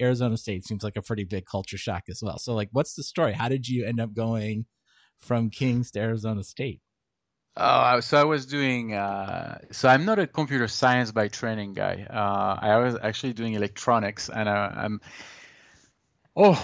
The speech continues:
Speaker 2: boy, flash, flash. I saw Back to the Future with my kids yesterday. So <laughs> yes.
Speaker 1: <laughs> That's right, we're doing
Speaker 2: No,
Speaker 1: it.
Speaker 2: but,
Speaker 1: Going way
Speaker 2: uh,
Speaker 1: back.
Speaker 2: so I, I studied electro-, electromagnetics and mi-, microwave engineering. So I design radios and
Speaker 1: Uh-huh.
Speaker 2: radars,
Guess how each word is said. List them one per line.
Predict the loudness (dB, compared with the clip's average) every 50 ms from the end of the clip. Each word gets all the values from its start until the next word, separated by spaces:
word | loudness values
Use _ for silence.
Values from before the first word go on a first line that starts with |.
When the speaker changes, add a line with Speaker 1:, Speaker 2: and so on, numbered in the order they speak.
| 2
Speaker 2:
boy, | 6 8 8 8 8 6 2 -4 -10 -10
flash, | -12 -2 2 2 2 2 2 -4 _
flash. | -6 0 2 2 2 0 -2 -4
I | -6
saw | -4 -4 -4 -6 -6
Back | -4 0 0 0 0 -2
to | -6 -10
the | -10 -10
Future | -8 -10 -12 -12 -12 -10 -8 -6 -6
with | -6 -4
my | -4 -4 -4
kids | -4 -6 -8 -8 -6
yesterday. | -6 -6 -6 -8 -8 -8 -6 -4 -4 -4
So | -6 -6 -2 0 0 2
<laughs> | 4 6
yes. | 4 6 4 2 0 2 0 0 0 0
Speaker 1:
<laughs> | -2 -2 -2 -4 -4 -4 -4 -4 _ -8 -6
That's | -6 -4 -2 -2
right, | -2 -2 -2
we're | -2
doing | -2 0 0 2 2
Speaker 2:
No, | 2 2
Speaker 1:
it. | 4
Speaker 2:
but, | 6 6 8
Speaker 1:
Going | 8 8
way | 6 4 4
Speaker 2:
uh, | 2
Speaker 1:
back. | 0 0 -2 -6 -10 _ _ _ _ _ _ _
Speaker 2:
so | _ 0 0 0
I, | 0 0 -2 -2 -2 -4 -6 -6
I | -6 -4
studied | -4 -4 -2 0 0 2 2 0 -2 -4 -4
electro-, | 0 0 2 2 0 -2 -2
electromagnetics | 0 2 2 2 2 0 0 0 0 0 -2 -2 -4 -6 -4 -6 -8 -4 -2 -2 -2 -2
and | -2 -4 -6 -4 0 2
mi-, | 2 2 2 0
microwave | -2 0 2 2 2 0 -2 -4 -2 0 2 2 2 2 0
engineering. | -4 -6 -8 -8 -6 -4 -4 -4 -4 -4 -6
So | -2 0 0
I | 0 0
design | 0 -4 -4 0 2 2 2 2 2 0 -4
radios | -4 -2 0 0 0 0 0 0 2 2 2 0 -2 -4 -4 -6 -6 -8 -12 -12 -4
and | 0 2 2 2 2
Speaker 1:
Uh-huh. | 2 2
Speaker 2:
radars, | 2 2 4 4 4 4 4 4 4 2 -2 -4 -6 -8 -10 -12